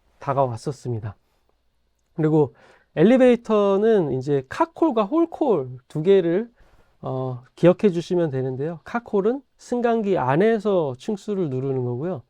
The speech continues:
홀콜은 승강기 밖에서 위, 아래 버튼 두 가지 있는 게 있잖아요. 그 두 가지 버튼이라고 보시면 됩니다.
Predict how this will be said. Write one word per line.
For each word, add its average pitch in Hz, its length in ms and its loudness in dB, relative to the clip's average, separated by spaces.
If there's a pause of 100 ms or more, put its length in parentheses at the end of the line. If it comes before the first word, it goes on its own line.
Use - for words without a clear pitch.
(320)
홀콜은 226 500 -2 (300)
승강기 226 400 -2
밖에서 170 500 -2
위, 165 300 2
아래 143 240 2
버튼 147 340 -4
두 143 160 -8
가지 156 320 -2
있는 127 240 -4
게 123 80 -10
있잖아요. 123 400 -10 (840)
그 139 340 -2
두 151 140 -6
가지 175 240 4
버튼이라고 135 800 -6
보시면 139 420 -8
됩니다. 110 420 -10